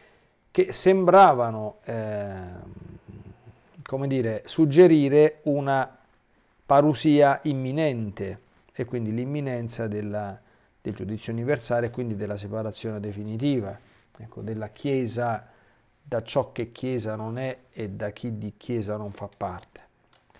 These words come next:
In realtà è vero che ci sono dei testi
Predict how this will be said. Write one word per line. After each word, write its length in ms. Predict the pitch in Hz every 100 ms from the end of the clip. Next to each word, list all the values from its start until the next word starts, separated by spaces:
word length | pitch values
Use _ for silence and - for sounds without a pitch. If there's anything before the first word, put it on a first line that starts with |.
| _ _ _ _ _ _ _ _ _ _ _ _ _ _ _ _ _ _ _
In 140 | 151
realtà 440 | 160 165 165 202 -
è 100 | 107
vero 320 | 165 196 147
che 100 | 113
ci 120 | 113
sono 240 | 110 120
dei 120 | 113 113
testi 600 | 117 110 - 110 104